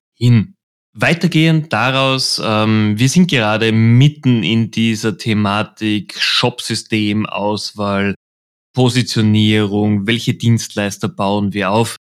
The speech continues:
Dazu werden wir in den nächsten Tagen und Wochen immer wieder mal Videos, Podcasts veröffentlichen, um euch hier wirklich sehr tiefgreifenden Einblick zu geben.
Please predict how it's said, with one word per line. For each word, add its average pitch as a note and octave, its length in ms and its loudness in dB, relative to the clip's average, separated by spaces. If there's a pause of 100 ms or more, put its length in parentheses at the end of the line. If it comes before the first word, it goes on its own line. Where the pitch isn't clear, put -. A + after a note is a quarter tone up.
(140)
Dazu A2+ 280 -2
werden G#2+ 160 0
wir A2 80 2
in A2 100 -2
den G#2+ 180 0
nächsten G#2 560 -2
Tagen G#2+ 440 -4
und G#2+ 180 -4
Wochen A2 400 -6
immer A2+ 320 -2
wieder A2 180 -2
mal G#2 500 -2
Videos, G#2+ 600 -2
Podcasts - 680 -6
veröffentlichen, G2+ 800 -8
um C#3+ 200 4
euch A2 340 -2
hier G#2+ 240 -4
wirklich A2 340 -6
sehr - 260 -8
tiefgreifenden G2+ 1400 -4
Einblick G2+ 580 -8
zu F#2+ 120 -14
geben. A#2+ 380 2